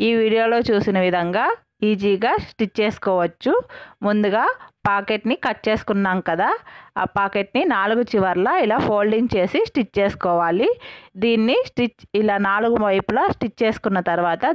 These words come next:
దీన్ని ఫ్రంట్ పార్ట్ పైన అటాచ్ చేస్తే సరిపోతుంది. ఇలా నాలుగు వైపులా స్టిచ్ చేసుకున్న తర్వాత ఫ్రంట్ పార్ట్, బటన్ పట్టి, అలా కాజా పట్టి కట్ చేసాం కదా, రెండు రెండు ఇంచులు ఉండే విధంగా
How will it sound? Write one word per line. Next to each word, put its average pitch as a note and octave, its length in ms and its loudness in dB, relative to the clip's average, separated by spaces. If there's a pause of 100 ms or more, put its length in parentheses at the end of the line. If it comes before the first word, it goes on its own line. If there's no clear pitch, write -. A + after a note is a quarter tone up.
దీన్ని G3 360 2 (640)
ఫ్రంట్ A3 360 -2
పార్ట్ A3+ 300 -2
పైన F#3 260 0 (480)
అటాచ్ G#3 340 -4
చేస్తే F#3 280 0 (120)
సరిపోతుంది. G3 680 0 (220)
ఇలా G3+ 120 2 (160)
నాలుగు A3 360 0
వైపులా G#3 360 0 (920)
స్టిచ్ - 280 -2
చేసుకున్న A3 360 0 (120)
తర్వాత F3+ 380 -4 (1120)
ఫ్రంట్ G3 420 0
పార్ట్, G3+ 340 0 (960)
బటన్ G3+ 420 0
పట్టి, G3+ 260 -2 (140)
అలా G3 140 0 (120)
కాజా F#3 360 0
పట్టి F#3+ 260 -2 (120)
కట్ G3+ 220 -4
చేసాం A3 280 0 (100)
కదా, E3+ 200 0 (140)
రెండు G3+ 260 0
రెండు G3+ 240 0
ఇంచులు A3 380 2
ఉండే G3 240 2
విధంగా F3 340 0